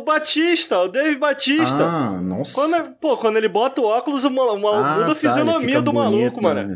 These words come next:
Speaker 2: Ele fica
Speaker 1: Quando ele,
Speaker 2: bonito.
Speaker 1: quando ele bota o óculos, esquece que ele é forte. Tu esquece que ele é pica, que ele mete a porrada em todo mundo. Tu fala, irmão, esse maluco aí, o maluco, ele se transforma,
Speaker 2: Verdade, ele tá no
Speaker 1: impressionante.
Speaker 2: Blade Runner, é verdade.
Speaker 1: Impressionante
Speaker 2: Eu lembro
Speaker 1: o que o
Speaker 2: disso
Speaker 1: óculos
Speaker 2: por causa
Speaker 1: faz
Speaker 2: do,
Speaker 1: naquele
Speaker 2: <laughs> por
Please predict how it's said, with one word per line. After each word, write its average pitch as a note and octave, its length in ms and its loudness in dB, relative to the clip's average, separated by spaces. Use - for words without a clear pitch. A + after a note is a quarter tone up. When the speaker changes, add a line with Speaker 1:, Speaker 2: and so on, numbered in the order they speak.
Speaker 2:
Ele F#2 220 -6
fica - 140 -8
Speaker 1:
Quando G#3 200 2
ele, A#3+ 140 4
Speaker 2:
bonito. F3 180 -8
Speaker 1:
quando G#3+ 200 0
ele A3+ 120 2
bota A#3+ 320 0
o B3+ 60 2
óculos, C4 260 0
esquece C#4 500 0
que F4 80 -2
ele E4 100 2
é D4 40 2
forte. G#3 480 0
Tu - 100 -10
esquece B3 360 0
que D#4 60 -2
ele C#4+ 80 2
é C4+ 40 2
pica, A#3+ 380 0
que - 100 0
ele G#3+ 80 2
mete A3 220 0
a A3+ 40 2
porrada G3 360 2
em - 20 -10
todo G#3+ 240 2
mundo. F3+ 260 2
Tu - 80 -12
fala, B3 240 2
irmão, B3 400 4
esse G#3+ 220 0
maluco C#4 400 0
aí, A#3 180 2
o C4+ 60 0
maluco, D4 420 0
ele A#3 200 0
se B3 140 0
transforma, A#2 440 0
Speaker 2:
Verdade, - 120 0
ele - 60 0
tá A#3+ 80 0
no A3 40 -4
Speaker 1:
impressionante. C#4+ 680 0
Speaker 2:
Blade G2 220 -6
Runner, G#2 260 -6
é - 20 -10
verdade. F#2 400 -14
Speaker 1:
Impressionante D#4+ 600 2
Speaker 2:
Eu F3 60 0
lembro - 0 -
Speaker 1:
o - 0 -
que D#4 60 2
o D4 120 0
Speaker 2:
disso C#4+ 60 0
Speaker 1:
óculos C4+ 240 0
Speaker 2:
por G3+ 80 -4
causa A#3 60 2
Speaker 1:
faz A3 100 0
Speaker 2:
do, A3 80 -2
Speaker 1:
naquele G#3 400 0
Speaker 2:
<laughs> - 0 -
por D#3 100 -10